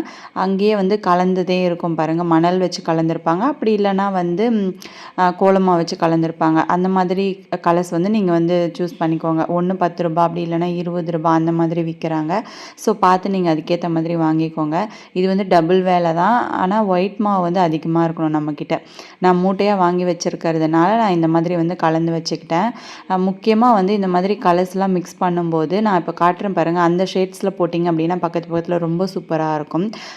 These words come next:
ஃபர்ஸ்ட் வந்து எல்லாத்துக்கும் தேவையானது பார்டருக்கு இந்த ஒயிட்டும்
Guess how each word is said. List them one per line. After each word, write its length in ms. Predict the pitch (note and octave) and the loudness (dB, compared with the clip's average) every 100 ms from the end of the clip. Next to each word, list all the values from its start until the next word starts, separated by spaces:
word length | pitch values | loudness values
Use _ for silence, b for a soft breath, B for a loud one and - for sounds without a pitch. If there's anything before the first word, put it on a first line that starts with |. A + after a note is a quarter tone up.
| - | -2
ஃபர்ஸ்ட் 360 | G#3 G#3 - | -2 -2 -2
வந்து 600 | B3 G3+ F3+ E3+ G#3+ A3+ - | 0 2 2 2 2 2 0
எல்லாத்துக்கும் 600 | F3+ F3 F#3 F#3 - G3+ | 0 2 0 -2 -4 -2
தேவையானது 600 | F3+ F3 F3+ E3+ E3+ F3+ | 0 2 2 2 2 0
பார்டருக்கு 560 | E3 E3 E3+ F3 E3+ | 2 2 2 0 -2
இந்த 180 | G3 F#3 | -4 -2
ஒயிட்டும் 540 | D#3 E3 F3 F3 G#3+ | 0 0 0 -2 -4